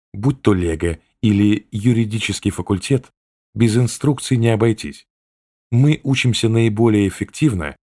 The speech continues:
если массив знаний разбит на отдельные части. Об этом мы ещё поговорим. Но чтобы сохранить увлечённость и мотивацию –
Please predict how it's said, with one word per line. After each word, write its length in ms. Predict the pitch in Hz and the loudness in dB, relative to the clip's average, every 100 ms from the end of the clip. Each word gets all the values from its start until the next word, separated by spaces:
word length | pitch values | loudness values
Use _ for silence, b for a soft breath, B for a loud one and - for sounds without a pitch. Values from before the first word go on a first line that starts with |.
| _ _ _ 104 | _ _ _ -6
если 360 | 113 139 - | 0 0 2
массив 320 | 113 107 107 | 0 0 -2
знаний 500 | 92 110 139 139 127 - _ | -2 0 2 2 -2 -6 _
разбит 500 | 120 131 110 117 127 | 0 2 2 0 0
на 120 | 110 107 | 0 -2
отдельные 420 | 95 104 95 107 | 0 0 2 -2
части. 500 | - 85 - 71 - _ _ _ _ - | -2 -4 -6 -16 -20 _ _ _ _ -2
Об 240 | 104 104 | 0 2
этом 220 | 139 131 | 2 2
мы 160 | 113 117 | 2 0
ещё 220 | 104 - | 0 -4
поговорим. 580 | 98 95 101 90 69 - _ _ _ _ _ _ | -2 2 2 0 -4 -14 _ _ _ _ _ _
Но 260 | 117 131 143 | 0 2 2
чтобы 320 | - 139 123 | 2 0 0
сохранить 640 | - 117 123 123 127 - - | -2 -2 2 2 2 0 -2
увлечённость 880 | 110 113 104 - 147 107 104 - - | 0 0 0 0 0 2 -2 -4 -2
и 100 | 110 | 0
мотивацию – 760 | 104 107 117 131 - 73 71 | 0 0 0 0 -4 -10 -12